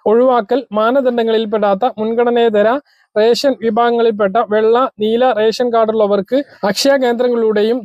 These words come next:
സ്വന്തമായി സിറ്റിസൺ ലോഗിനിലൂടെയും അപേക്ഷിക്കാൻ കഴിയുക. അപേക്ഷിക്കുന്നതിന് ആവശ്യമായ രേഖകൾ നിലവിലെ റേഷൻ കാർഡ്, ബി പി എൽ സർട്ടിഫിക്കറ്റ്, അത് പഞ്ചായത്തിൽ നിന്നോ അല്ലെങ്കിൽ മുനിസിപ്പാലിറ്റി കോർപ്പറേഷനുകളിൽ നിന്നും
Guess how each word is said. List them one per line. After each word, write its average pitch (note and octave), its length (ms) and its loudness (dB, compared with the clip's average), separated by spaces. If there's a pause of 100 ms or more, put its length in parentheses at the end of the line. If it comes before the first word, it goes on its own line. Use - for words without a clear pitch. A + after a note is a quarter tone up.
സ്വന്തമായി A3+ 480 0
സിറ്റിസൺ A#3+ 460 -4
ലോഗിനിലൂടെയും A3+ 800 0 (100)
അപേക്ഷിക്കാൻ G#3 560 -2
കഴിയുക. G#3+ 420 0 (1160)
അപേക്ഷിക്കുന്നതിന് G#3 760 0 (120)
ആവശ്യമായ A3 540 0 (180)
രേഖകൾ G3+ 260 0 (140)
നിലവിലെ G#3+ 400 0
റേഷൻ A#3 320 -2
കാർഡ്, F#3 240 0 (300)
ബി G#3+ 80 -4 (100)
പി - 100 -6
എൽ C4 140 2
സർട്ടിഫിക്കറ്റ്, G#3+ 480 -2
അത് G#3+ 80 4 (100)
പഞ്ചായത്തിൽ A3+ 540 0
നിന്നോ G#3+ 260 -2
അല്ലെങ്കിൽ A3 300 -2
മുനിസിപ്പാലിറ്റി G#3+ 560 -4
കോർപ്പറേഷനുകളിൽ A3+ 640 0
നിന്നും G#3+ 180 -8